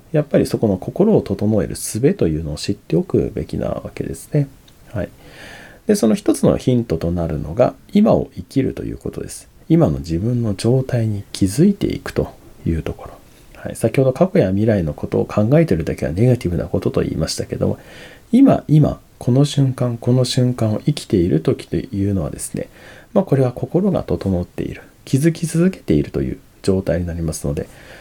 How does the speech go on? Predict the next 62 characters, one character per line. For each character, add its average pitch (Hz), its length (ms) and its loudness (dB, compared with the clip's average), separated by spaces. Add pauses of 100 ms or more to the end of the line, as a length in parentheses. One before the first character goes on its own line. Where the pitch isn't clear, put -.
(200)
こ 143 120 2
の 156 100 4
瞬 135 300 0
間、 117 240 -2
こ - 140 -4
の 131 120 2
瞬 131 300 2
間 123 240 2
の 160 140 2 (240)
自 98 100 2
分 92 240 0
の 80 120 -4
状 143 280 2
態 156 180 2
に 139 100 2
気 127 120 0
づ 113 140 2
い - 80 2
て - 120 -10
い - 60 -10
く。 - 160 -20 (440)
頭 92 320 2
の 85 120 -2
中 127 240 0
の 76 100 -2
考 - 200 -4 (200)
え 113 80 0
事 101 240 0
で 104 80 0
あ 98 40 2
っ 98 40 0
た - 160 -4
り 57 60 -6
と - 80 -16
か、 - 160 -18 (560)
体 87 400 0
の 87 100 -4
中 117 240 0
の 76 160 -2
状 110 260 0
態 131 220 0
で 127 100 0
あ 117 60 2
っ - 20 -10
た - 140 -8
り - 60 -8
と - 80 -14
か、 - 140 -20 (200)
心 196 380 2
の 92 140 4
状 117 260 2
態 147 220 4
に 143 100 4
対 143 200 2
し - 100 -10
て 139 180 0 (420)
気 - 160 0
づ 156 160 0
い 165 100 2
て - 120 -4
い - 80 -4
く。 - 180 -18